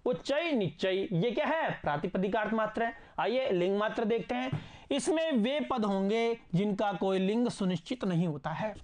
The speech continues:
यानी जिनको पुल्लिंग में भी बदला जा सकता है, स्त्रीलिंग में भी बदला जा सकता है, नपुंसकलिंग में भी बदला जा सकता है, जैसे तट सब तीनों लिंगों में है। अतः इसके तीनों रूप संभव है।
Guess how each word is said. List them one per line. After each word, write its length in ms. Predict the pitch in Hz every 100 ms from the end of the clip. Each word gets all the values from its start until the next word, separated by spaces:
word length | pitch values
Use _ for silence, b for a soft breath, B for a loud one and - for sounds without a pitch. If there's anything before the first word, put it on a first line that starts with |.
| - B B B B
यानी 280 | 220 269 277
जिनको 460 | 202 196 226 240
पुल्लिंग 480 | 226 - 208 208 226
में 100 | 240
भी 60 | 247
बदला 280 | 214 226 233
जा 120 | 226
सकता 300 | 226 - 226
है, 260 | 220 233 -
स्त्रीलिंग 420 | 170 - 226 226
में 100 | 233
भी 80 | 208
बदला 260 | 202 214 214
जा 120 | 214
सकता 280 | 214 - 214
है, 260 | 214 233 B B -
नपुंसकलिंग 560 | 175 240 277 254 233
में 100 | 226
भी 60 | 202
बदला 240 | 196 190
जा 120 | 185 180
सकता 320 | 185 - 190
है, 260 | 180 185 - B B
जैसे 280 | 196 208 214
तट 260 | 190 254 233
सब 240 | - 214
तीनों 360 | 196 220 190 190
लिंगों 300 | 175 170 160
में 120 | 156
है। 260 | 160 226 214 - B B - B B B 185
अतः 400 | 180 247 269 311 B 151 269
इसके 320 | 240 - 277
तीनों 420 | - 247 247 233
रूप 180 | 214 185
संभव 420 | - 160 160 147
है। 260 | 202 185